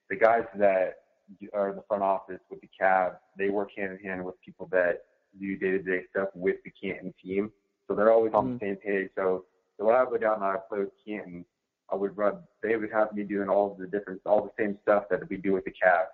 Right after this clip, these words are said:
Speaker 1: So they ran all the same plays, they did all the defensive schemes. They try to do everything as similar as possible, so it's a seamless transition when you go back and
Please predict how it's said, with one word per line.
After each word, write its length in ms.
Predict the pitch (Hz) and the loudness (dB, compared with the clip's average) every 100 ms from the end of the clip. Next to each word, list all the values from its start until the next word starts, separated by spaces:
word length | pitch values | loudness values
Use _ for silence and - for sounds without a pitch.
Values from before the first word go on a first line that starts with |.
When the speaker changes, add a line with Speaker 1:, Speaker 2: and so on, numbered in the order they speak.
| - | -8
Speaker 1:
So 100 | 92 | -4
they 100 | 98 | 0
ran 200 | 101 98 | 2 2
all 120 | 95 | 0
the 80 | 98 - | -6 -6
same 200 | 101 95 - | -6 -6 -6
plays, 360 | 95 95 92 92 _ | -2 0 -2 -8 _
they 80 | |
did 120 | 92 98 | 4 4
all 200 | 98 95 | 4 -2
the 60 | 98 | -10
defensive 260 | 104 95 _ _ _ | -10 -12 _ _ _
schemes. 380 | 98 95 95 95 _ | -12 -10 -10 -12 _
They 80 | 98 | -8
try 160 | 98 110 | 0 0
to 80 | 101 | 2
do 140 | 101 | 2
everything 420 | 101 107 107 98 | 2 0 -2 -2
as 80 | 95 - | -4 -6
similar 280 | 110 101 90 | -4 0 -2
as 40 | - | 4
possible, 480 | 107 101 - 92 92 | 4 4 0 -6 -4
so 80 | 95 | -8
it's 100 | 98 | -10
a 40 | - 113 | -16 -10
seamless 220 | 104 98 - | -8 -8 -6
transition 480 | 95 92 101 - 90 | -6 -4 -6 -6 -8
when 120 | 90 | -8
you 80 | 92 | -4
go 100 | 95 | 0
back 200 | 92 - | 2 0
and 80 | - | -4